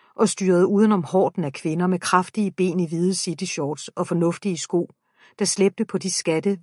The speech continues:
Victoria's Secrets på Fifth Avenue tilbød, og som ikke kunne fås hjemme i Minnesota.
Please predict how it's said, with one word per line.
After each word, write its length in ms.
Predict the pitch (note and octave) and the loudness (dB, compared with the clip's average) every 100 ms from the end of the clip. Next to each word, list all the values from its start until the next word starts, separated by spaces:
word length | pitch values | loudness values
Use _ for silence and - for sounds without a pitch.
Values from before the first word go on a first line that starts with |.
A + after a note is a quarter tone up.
| F#3 | -4
Victoria's 460 | - F3 D#3+ G3 | -2 2 4 4
Secrets 560 | D#3+ - F#3+ F3+ F3+ - | 2 0 -2 -2 -6 -4
på 120 | E3 | -8
Fifth 320 | - F#3 - - | -2 -2 -2 -4
Avenue 420 | D#3+ F#3 E3 D3+ | -2 -2 -4 -4
tilbød, 480 | - F3 F3 F#3 - _ _ _ _ - - - | -4 -4 -2 -4 -6 _ _ _ _ -20 -6 2
og 120 | A3 | 4
som 140 | A#3 | 6
ikke 120 | A#3 | 6
kunne 120 | - A#3+ | 4 0
fås 320 | F#3 E3+ - | 2 2 2
hjemme 240 | D#3+ E3 | 0 2
i 40 | F#3 | 2
Minnesota. 680 | D3+ C3 - C#3+ C#3 D3 | 2 -2 -2 -2 -4 -8